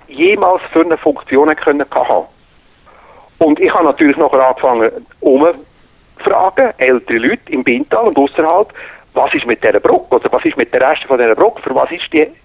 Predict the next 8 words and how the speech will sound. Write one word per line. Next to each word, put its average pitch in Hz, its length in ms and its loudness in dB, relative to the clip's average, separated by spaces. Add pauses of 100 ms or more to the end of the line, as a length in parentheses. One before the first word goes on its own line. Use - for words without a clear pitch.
mal, 139 260 0 (120)
hat - 180 -2
die 139 60 -2
mal 120 120 2
gedient? 165 320 -2 (300)
Und - 220 -2
das - 100 -2
Erstaunliche, 240 640 0